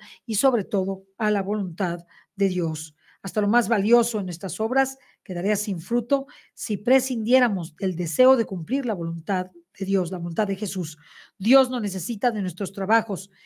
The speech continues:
sino de nuestra obediencia. Seamos obedientes, escuchemos la voluntad de Dios. No nos hagamos sordos a su voz.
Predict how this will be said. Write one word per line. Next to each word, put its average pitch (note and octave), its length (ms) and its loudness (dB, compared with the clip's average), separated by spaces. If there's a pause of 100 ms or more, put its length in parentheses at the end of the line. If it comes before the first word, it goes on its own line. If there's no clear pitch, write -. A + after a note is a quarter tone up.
(160)
sino E3+ 380 -6
de E3+ 120 -4
nuestra A#3 540 -6 (240)
obediencia. E3 840 -4 (460)
Seamos G#3 320 -4
obedientes, G#3 500 -4
escuchemos G#3 440 -12
la G3 80 -6
voluntad F3+ 340 -8
de G3+ 100 -4
Dios. G#3+ 460 -4 (640)
No G#3+ 80 -6
nos A3 140 -8
hagamos G#3+ 360 -8
sordos G#3 360 -8
a G3 80 -8
su A3+ 160 -8
voz. A3 420 -6